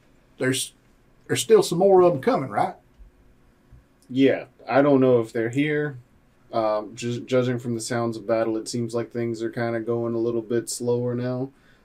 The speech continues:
Speaker 2: Um, but yeah, I mean, I, I assume more are coming. I, I haven't actually left. I'm, I
Speaker 1: And
Speaker 2: mean, we can head that way, or you can stay here. I mean, someone should stay here to,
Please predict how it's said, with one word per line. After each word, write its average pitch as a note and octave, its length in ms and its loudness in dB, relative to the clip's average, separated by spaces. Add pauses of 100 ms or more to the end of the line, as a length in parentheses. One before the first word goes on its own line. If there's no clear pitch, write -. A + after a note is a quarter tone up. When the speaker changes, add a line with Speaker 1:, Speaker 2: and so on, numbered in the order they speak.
(160)
Speaker 2:
Um, G2+ 560 -4 (800)
but A#2 140 -2
yeah, A#2 240 4
I G#2+ 40 -4
mean, G#2+ 320 -6 (140)
I, G2 40 -10
I G2 300 -4
assume C#3+ 420 0
more A2+ 420 0 (160)
are G2 140 -4
coming. G#2 360 -4
I, G2+ 60 -6
I F#2+ 120 -6
haven't G#2 240 -4
actually G2+ 340 -10 (100)
left. A2+ 400 -2
I'm, F#2+ 300 -12 (1500)
I C#3 40 0
Speaker 1:
And C3 140 4
Speaker 2:
mean, C3 60 6
we D#3+ 100 4
can C#3+ 120 2
head C#3+ 200 2
that B2 180 6
way, C3+ 200 6
or A#2 120 4
you B2+ 180 2
can B2+ 160 -8
stay G#2 260 -6
here. G2+ 220 -6
I G#2 40 -8
mean, A2 140 -4
someone D#3+ 360 0
should B2 180 -6
stay B2+ 220 2
here A#2 200 0
to, G#2 240 -6